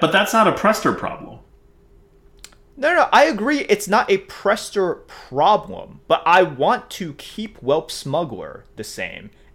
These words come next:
Speaker 2: and I want to
Speaker 1: Hmm.
Speaker 2: keep other stuff, so I'm going to take away their power somewhat in certain applications.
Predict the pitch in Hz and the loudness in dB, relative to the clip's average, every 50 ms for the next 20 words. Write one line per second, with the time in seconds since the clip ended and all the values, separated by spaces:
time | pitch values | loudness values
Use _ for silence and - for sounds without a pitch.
0 | - 147 143 139 - 143 143 139 127 135 165 190 107 107 107 - 101 - - - | -2 0 0 2 2 2 2 2 2 0 0 0 0 -2 -2 -4 -4 -6 -6 -6
1 | 208 208 - - 160 147 143 127 - - - 233 190 - - - - - - - | -6 -4 -2 0 0 0 0 -2 -4 -2 0 0 0 0 -2 -6 -20 -20 -18 -12
2 | - - - 285 285 262 226 - 196 196 196 214 220 220 214 - - - - - | -8 0 4 6 6 6 4 2 0 0 0 -2 -2 -4 -4 -8 -10 -10 -6 -4
3 | 214 208 208 202 175 175 175 175 170 165 160 - - - 175 175 165 156 147 139 | -4 -2 0 0 0 0 0 -2 -2 -4 -4 -4 -2 0 2 2 4 2 2 0
4 | 135 131 - _ _ - - - - - 202 196 185 170 151 139 151 165 170 151 | -2 -4 -6 _ _ -12 -10 -4 0 2 2 2 2 -2 -2 2 4 4 6 4
5 | - - - 160 151 143 - - 190 170 - 156 151 - - 139 - 135 - - | 4 0 -2 -6 -6 -6 -6 -4 -4 -4 -4 -4 -6 -8 -8 -8 -8 -12 -20 -14
6 | - - 160 160 - - - 107 - - - | -10 -10 -8 -8 -10 -12 -14 -18 -20 -18 -14